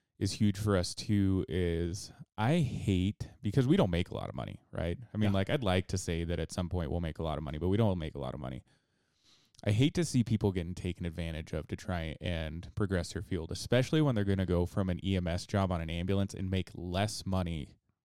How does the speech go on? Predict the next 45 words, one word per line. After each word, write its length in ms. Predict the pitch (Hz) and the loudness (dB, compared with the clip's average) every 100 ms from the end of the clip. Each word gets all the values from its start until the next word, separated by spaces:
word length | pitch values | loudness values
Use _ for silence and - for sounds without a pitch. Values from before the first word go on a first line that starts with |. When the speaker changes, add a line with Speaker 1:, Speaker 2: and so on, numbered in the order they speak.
| _ - | _ -4
Speaker 1:
to 100 | 104 | 2
go 160 | 92 | 4
fly, 540 | 82 98 82 69 57 101 - _ _ - | 4 0 -2 -2 -6 -10 -14 _ _ -6
right? 340 | 78 85 87 - _ _ - | -2 -2 -4 -10 _ _ -8
Speaker 2:
Yep. 120 | 117 - _ _ _ | -8 -8 _ _ _
Speaker 1:
You're 160 | - 110 | 0 2
gonna 100 | 107 | 4
be 80 | 95 | 4
required 520 | 92 - 98 92 95 92 | 2 2 2 2 0 -2
to 320 | - 90 85 | 0 2 2
pay 500 | - 98 90 85 90 _ - | -2 -2 -2 -2 -6 _ 0
out 160 | 110 | 0
the 80 | - | 2
butt 340 | 101 110 98 - - - | 4 6 4 0 -8 -18
for 520 | - 107 98 90 87 - | -4 2 4 4 0 -2
a 260 | 92 90 87 | -2 0 -2
critical 320 | - 98 - | -2 -2 -2
care 240 | - 87 85 | -4 -4 -4
course, 640 | - 90 85 92 - - _ | -4 -2 -2 -4 -8 -14 _
then 200 | 107 98 | -2 0
testing 480 | 98 - 139 - 101 | 0 0 -2 -2 -4
fees. 300 | - 85 92 | -4 -4 -2
I 40 | 101 | 0
mean, 120 | 92 | 0
you're 100 | 95 | 2
out 120 | 101 | 0
a 40 | 95 | 0
thousand 380 | 95 92 104 | -2 0 2
dollars 400 | 110 113 98 80 - | 4 4 4 2 0
right 160 | 80 | -2
there. 200 | - 90 | 0 -2
Not 220 | 82 80 - | -2 -2 0
many 160 | 95 | 0
people 320 | 107 - - | 0 -2 -4
just 160 | 85 85 | -4 -6
have 100 | 80 | -6
a 80 | 80 | -8
thousand 400 | - 71 87 95 | -8 -6 -4 0
dollars 400 | 101 117 90 85 | 4 4 4 0
to 60 | |
go 100 | 92 | -2
take 220 | 76 - - | -2 -4 -4
a 20 | |
test, 460 | - 117 95 - | 0 2 2 -2
Speaker 2:
Yeah. 60 | - | -6